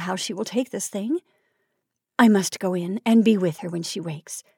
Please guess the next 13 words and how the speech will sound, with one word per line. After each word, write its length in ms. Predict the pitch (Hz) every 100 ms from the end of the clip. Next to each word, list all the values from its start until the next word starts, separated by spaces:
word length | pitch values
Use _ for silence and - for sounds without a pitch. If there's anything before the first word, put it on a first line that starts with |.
| _ _
so 140 | -
that 120 | 262 247
I 140 | 247
can 160 | 247 240
explain 500 | 233 - 254 190 175
just 380 | 240 269 -
what 120 | 220 208
has 100 | -
happened. 640 | 220 262 202 - - - _ _ _ _ _ _ _ _ _ _ _ _ _ _ _ _ -
"One 260 | 269 330
moment," 720 | 254 220 175 151 - - - - _ _
I 120 | 170
said. 420 | 147 - 139 -